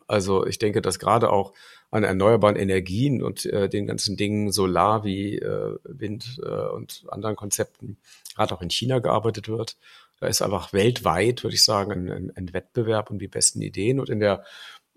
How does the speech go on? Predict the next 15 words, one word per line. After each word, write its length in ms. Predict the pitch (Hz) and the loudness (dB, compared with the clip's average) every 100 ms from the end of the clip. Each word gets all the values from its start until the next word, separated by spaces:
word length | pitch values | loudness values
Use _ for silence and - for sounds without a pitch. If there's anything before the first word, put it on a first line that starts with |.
| - - | -12 -10
ich 140 | - | 0
würde 140 | 120 | 4
sagen, 180 | 110 101 | 6 4
in 140 | 98 98 | 4 2
der 480 | 92 90 92 87 - _ | 4 2 -2 -8 -12 _
Forschung 680 | - 113 123 117 101 - - | 2 4 6 4 0 -4 -10
zu 160 | - - - - | -8 -8 -8 -4
Zellchemie 1080 | - 95 123 139 151 127 123 123 131 - _ _ - - | -2 2 2 2 4 4 4 2 0 -4 _ _ -20 -8
sehe 220 | 95 123 | 4 4
ich 260 | 127 - - | 4 -4 2
ununterbrochen, 1080 | 120 160 113 110 - 82 104 - 98 95 95 | 4 6 4 0 2 4 4 2 0 0 -2
äh, 560 | - 95 92 92 - - | -2 0 0 -2 -6 -8
massiv 540 | 95 98 98 - 104 - | -6 -2 2 2 0 -8
Forschungsanstrengungen 1080 | - 101 - 104 - 101 - 104 98 92 | 2 2 2 0 -2 -4 -2 -2 -2 -4
weltweit, 680 | 82 85 - 78 98 143 139 | -4 -4 -4 -2 0 0 -2